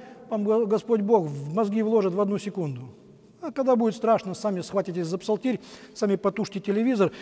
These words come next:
и сами колбасу со стола уберете. Кстати, колбасу со стола убираем сегодня вечером,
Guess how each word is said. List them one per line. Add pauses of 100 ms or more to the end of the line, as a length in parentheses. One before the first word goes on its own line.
(120)
и
сами
колбасу
со
стола
уберете.
Кстати,
колбасу
со
стола
убираем
сегодня
вечером,